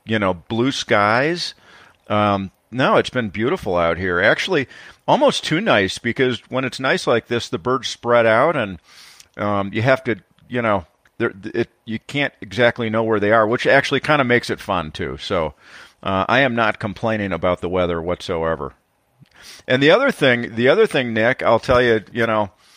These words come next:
we were talking a little bit about what covid did to everybody this year. It's allowed me to hunt a ton more because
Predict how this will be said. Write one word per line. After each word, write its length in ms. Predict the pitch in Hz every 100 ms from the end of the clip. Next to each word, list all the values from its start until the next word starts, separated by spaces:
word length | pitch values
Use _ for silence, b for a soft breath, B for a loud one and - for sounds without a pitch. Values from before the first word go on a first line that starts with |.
| b b b -
we 80 | 117
were 60 |
talking 320 | - 131 127
a 60 | 113
little 180 | 123 120
bit 160 | 117
about 240 | 113 110 101
what 180 | 107 -
covid 440 | 127 147 131 98
did 220 | 104 92
to 60 | 87
everybody 480 | 92 98 92 95 92
this 240 | 92 -
year. 240 | 98 98 95 _ _ _ _ _ _ _ -
It's 180 | 127 -
allowed 360 | 127 127 147 120
me 200 | 123 151
to 80 |
hunt 580 | 117 - 131 160 - - _ b b b b b -
a 80 |
ton 420 | 110 - 139 139 113
more 460 | 110 165 139 107
because 580 | 120 117 - 117 113